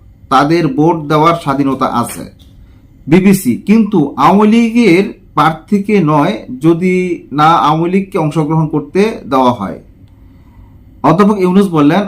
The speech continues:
"আমরা এখনো আওয়ামী লীগকে নিষিদ্ধ করিনি।" "তাহলে আপনি বললেন তারা আগামী নির্বাচনে অংশ নিতে।" অধ্যাপক ইউনূস বললেন, "না,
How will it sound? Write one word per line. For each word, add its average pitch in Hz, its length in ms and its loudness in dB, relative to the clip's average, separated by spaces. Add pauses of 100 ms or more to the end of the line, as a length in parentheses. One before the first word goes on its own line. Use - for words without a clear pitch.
"আমরা 175 360 2
এখনো 170 720 -2
আওয়ামী 160 300 0
লীগকে 202 600 0
নিষিদ্ধ 156 320 -2
করিনি।" 107 460 -2 (1120)
"তাহলে 214 340 4
আপনি 180 340 0
বললেন 180 520 2 (140)
তারা 165 220 4
আগামী 165 640 0
নির্বাচনে 160 640 -2
অংশ 139 280 -4
নিতে।" - 540 -6 (360)
অধ্যাপক 131 380 -4
ইউনূস 135 280 -2
বললেন, 123 360 -2 (240)
"না, 151 500 2